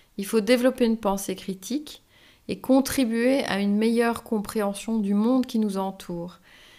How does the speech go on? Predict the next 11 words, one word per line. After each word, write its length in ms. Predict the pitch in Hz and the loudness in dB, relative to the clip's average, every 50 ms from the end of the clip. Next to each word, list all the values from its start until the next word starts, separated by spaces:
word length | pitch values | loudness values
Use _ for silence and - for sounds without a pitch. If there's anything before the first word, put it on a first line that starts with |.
| - _ _ _ _ _ _ | -20 _ _ _ _ _ _
Il 40 | 196 | -4
ne 40 | - | -2
faut 100 | 240 226 | -2 2
pas 160 | - 311 302 | 4 4 4
oublier 340 | 254 220 226 247 262 285 277 | 4 4 2 2 2 2 2
que 80 | 254 | 2
l'information, 880 | 226 233 254 247 - 240 233 233 226 226 220 - - 254 254 240 226 214 - - - - - _ | 2 2 2 0 -2 -2 0 0 0 0 0 -2 -2 0 0 0 0 -2 -6 -14 -20 -20 -20 _
c'est 160 | - - 202 202 | -6 -2 0 2
une 140 | 208 202 | 2 2
ressource 500 | 196 208 202 190 - - - - - - | 2 2 2 0 0 0 -2 -4 -4 -8
précieuse, 920 | - - - 185 190 190 190 - - 208 208 240 277 262 220 185 170 175 | -8 -8 -4 -4 -2 -2 -4 -4 -4 -2 -2 0 0 -2 -2 -4 -6 -8